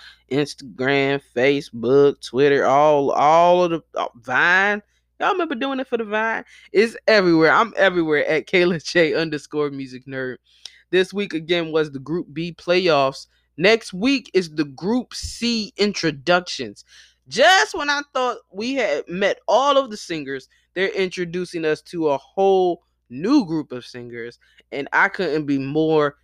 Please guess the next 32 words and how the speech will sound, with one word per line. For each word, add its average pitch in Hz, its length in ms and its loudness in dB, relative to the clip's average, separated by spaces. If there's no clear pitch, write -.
excited 143 540 0
about 143 300 2
it. 139 140 -4
I 135 100 -4
got 139 160 0
a 135 40 -4
glimpse 170 460 -2
at 151 300 2
some 170 320 -2
of 156 460 0
the, 127 320 0
the 113 80 -16
characters 214 760 0
that 160 120 -2
are 156 60 -4
gonna 151 180 -4
come 202 280 -4
out. 208 340 2
I 220 280 4
know 196 380 -2
that 143 240 -2
they're 170 300 0
going 151 320 -4
to 156 200 -18
do 151 440 -12
amazing 143 640 -6
things. 120 320 -12
These 190 260 -6
costumes 190 840 -2
are 139 240 2
amazing. 156 600 -2
Again, 131 540 -2